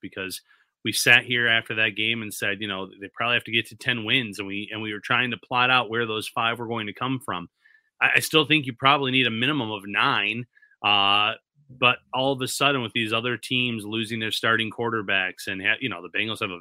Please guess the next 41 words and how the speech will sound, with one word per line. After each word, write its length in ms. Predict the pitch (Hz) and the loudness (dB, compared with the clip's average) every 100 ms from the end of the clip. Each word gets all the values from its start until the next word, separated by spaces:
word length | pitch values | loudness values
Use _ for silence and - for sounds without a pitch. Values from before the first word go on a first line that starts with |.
| 90 | 0
very 240 | 110 110 | 2 2
tough 240 | - 98 | 0 -4
schedule, 640 | - - 104 98 98 92 - _ _ _ | -4 -2 -2 -2 -4 -4 -8 _ _ _
uh, 140 | 101 98 | 0 0
awaiting 500 | 117 104 107 120 117 | 0 0 4 4 4
them 220 | 104 101 98 | 0 -2 0
now 200 | 98 101 | -2 -2
with 100 | 101 | -6
the 80 | |
backup 420 | 92 101 104 113 101 | -2 2 2 -2 -8
quarterback 580 | - 117 113 104 98 95 | -6 -4 -2 0 0 -2
for 80 | 104 | -8
the 100 | 101 | -6
rest 320 | 101 - - | -4 -6 -10
of 60 | 95 | -10
the 40 | |
season. 520 | - 110 101 95 90 - _ _ - | -6 -4 -4 -6 -12 -14 _ _ 0
That's 180 | 113 - | 2 2
one 280 | 113 123 | 2 2
team 180 | 120 123 | 2 -2
that 120 | 117 | -2
was 140 | 113 104 | -2 -4
in 100 | 113 | -2
the 80 | 107 | 0
hunt 220 | 120 120 | 0 0
with 180 | 120 113 | -2 0
them 160 | 120 107 | -2 -2
that 160 | 104 | -4
might 200 | 110 107 - | -2 -4 0
fall 260 | 110 104 104 | 0 2 2
off. 280 | 104 90 - | 0 0 -4
We've 200 | 101 95 - | -8 -8 -4
talked 280 | 113 110 110 | 2 2 0
about 160 | 113 | -6
the 80 | 104 | -6
Steelers 480 | - 117 117 117 104 | -10 -6 -4 -4 -4
on 180 | 101 98 | -4 -4
this 140 | 95 | -6
show 340 | - 110 98 98 | -4 -2 -2 -2
and 140 | 92 | 0
how 300 | 107 104 95 | 0 2 -2